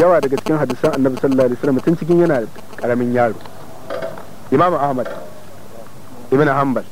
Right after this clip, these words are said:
Imam Ahlus Sunna. Sannan uwan nan tashi, uwa ta gari, wadda kowa ke son a ce ya sami irin wannan mata.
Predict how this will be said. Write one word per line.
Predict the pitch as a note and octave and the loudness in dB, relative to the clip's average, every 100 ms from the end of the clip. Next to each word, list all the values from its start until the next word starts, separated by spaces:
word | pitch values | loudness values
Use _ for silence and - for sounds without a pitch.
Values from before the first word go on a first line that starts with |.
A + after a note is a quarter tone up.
| - - | -12 0
Imam | C3+ D#3 C#3+ | 2 4 2
Ahlus | C#3 C3+ A#2 | 2 2 0
Sunna. | - A2 F2+ - - - - - - - | -4 -4 -6 -12 -14 -14 -14 -14 -14 -2
Sannan | D#3+ D3 C#3+ D3+ | 2 4 4 4
uwan | C#3 | 2
nan | A#2+ A#2+ | 2 0
tashi, | B2+ A#2 - - - - - - | 0 0 -4 -12 -14 -14 -10 2
uwa | C#3 C#3+ | 4 4
ta | D3 | 4
gari, | C#3 A2 - - - - - - - - - | 0 -2 -6 -12 -14 -14 -14 -14 -14 -14 0
wadda | C3+ C#3 | 2 2
kowa | B2+ E3 E3 | 4 4 4
ke | D#3 C3+ | 2 0
son | C#3+ | 0
a | C3 | 0
ce | - | 2
ya | C3 C3+ | 2 2
sami | - A#2+ C3 | 2 0 0
irin | A#2+ | 0
wannan | A2 G2+ F#2+ | 0 -2 -4
mata. | F2 - | -8 -10